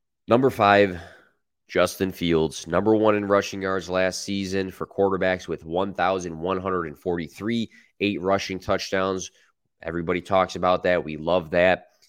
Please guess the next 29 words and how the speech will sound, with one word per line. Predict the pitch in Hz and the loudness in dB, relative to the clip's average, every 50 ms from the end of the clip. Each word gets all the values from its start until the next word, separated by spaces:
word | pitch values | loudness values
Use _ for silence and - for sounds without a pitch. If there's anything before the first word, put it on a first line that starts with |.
| _ _ _ | _ _ _
He | - - 101 101 101 - - | -10 -6 -4 -4 -4 -4 -4
went | 85 87 80 | -4 -2 0
off | 87 92 101 110 113 110 - - - 85 | 2 4 4 4 4 2 0 -6 -8 -6
when | 85 87 85 | -6 -4 -4
the | 76 | -6
playbook | - _ - 101 98 98 95 101 98 98 - | -8 _ 0 0 2 2 4 2 2 2 0
was | 85 82 80 | -4 -4 -2
more | 85 82 82 82 | -2 -2 -2 -2
geared | 78 71 85 90 95 95 87 - | -2 -4 -2 0 0 0 0 -2
towards | - - 101 101 104 104 98 - | 0 2 4 6 6 4 2 0
him. | - 113 107 107 104 104 98 - - - _ _ | 0 2 2 2 2 -2 -6 -10 -14 -20 _ _
Week | 82 90 87 85 | -6 -6 -6 -6
six | - - - - 107 104 - - | -8 -8 -6 -6 -6 -6 -6 -8
through | - 92 92 92 90 | -6 -4 -2 0 -2
eighteen, | 87 85 - - - 110 117 117 113 | -2 -4 -6 -8 -6 -6 -4 -4 -4
he | 104 98 92 85 | -4 -2 0 2
averaged | 85 85 82 85 90 85 82 - - _ _ _ | 2 2 2 0 -2 -2 -4 -8 -12 _ _ _
twenty-four | _ _ - 98 101 107 101 - - 101 101 101 | _ _ -4 -2 -2 -2 -2 0 2 2 4 2
point | - - 98 95 92 87 | 2 0 -2 -2 0 0
eight | 87 92 90 - _ | -2 -2 -4 -6 _
points | - - 92 92 90 - | -6 -4 -4 -4 -4 -6
per | - - 87 | -8 -8 -4
game. | 85 110 113 98 76 - _ _ _ _ _ _ _ _ _ _ _ _ _ _ | 0 0 0 0 0 -4 _ _ _ _ _ _ _ _ _ _ _ _ _ _
He | - 85 | -4 -4
had | 80 76 | -2 -4
five | - - - 98 98 101 101 - | -4 -4 -2 0 0 0 0 -2
top | - - 92 98 98 - | -2 0 0 0 0 2
five | - 98 101 101 | 0 0 0 0
finishes | - - 120 123 107 - - - 85 85 82 - | 0 -2 -2 -2 -2 -2 -2 -2 -2 -2 -4 -6